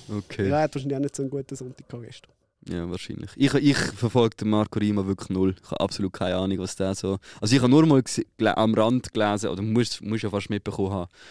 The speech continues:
Speaker 1: dass er da sich irgendwie selber ins Bein geschossen hat, schlussendlich. Aber
Speaker 2: Ja,
Speaker 1: ja.
Speaker 2: kann ich, kann ich nicht beurteilen. Der Marco ist, ist, äh, eines meiner grössten Idole.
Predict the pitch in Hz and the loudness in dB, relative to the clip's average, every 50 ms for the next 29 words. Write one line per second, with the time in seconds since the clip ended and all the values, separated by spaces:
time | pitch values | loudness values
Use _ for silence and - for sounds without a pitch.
0 | - - - - 92 - 104 - - 95 95 90 - - 98 - 101 87 - 95 | -20 -20 -18 -12 -8 -8 -6 -2 -2 0 0 -2 -4 -6 -8 -8 -8 -8 -8 -8
1 | 90 92 95 95 90 90 95 95 - - - - 92 95 - - 98 90 - - | -6 -4 -2 0 0 0 -2 -4 -8 -8 -6 -6 -4 -4 -6 -6 -8 -8 -8 -8
2 | 101 90 92 - - - 90 - - 90 98 98 87 - - - 95 92 92 - | -8 -8 -8 -8 -10 -10 -12 -10 -10 -8 -8 -8 -8 -8 -12 -14 -12 -10 -10 -10
3 | - - - - - _ _ _ _ _ _ _ _ - 90 90 90 87 87 87 | -12 -14 -16 -18 -20 _ _ _ _ _ _ _ _ -10 -8 -6 -2 0 0 0
4 | - - - - - - - - 143 151 139 143 - - 117 135 139 143 156 147 | 0 -2 -4 -8 -10 -10 -6 -2 0 0 0 0 -2 -2 -2 0 2 2 0 0
5 | - - 147 165 170 - - 151 151 160 160 135 135 135 139 147 151 - - 160 | 0 0 0 0 0 2 2 2 2 2 0 0 0 2 2 0 0 0 -2 -2
6 | 147 131 - - 147 139 - - 139 135 131 131 127 120 131 135 - - 147 143 | -2 -2 -4 -6 -6 -6 -6 -6 -4 -4 -4 -4 -2 -4 -4 -4 -4 -2 -2 -2
7 | 143 131 127 143 147 143 - 151 143 139 151 147 165 175 185 208 208 | 0 0 -2 -2 -4 -2 -4 -4 -4 -4 -2 -2 0 0 0 0 -2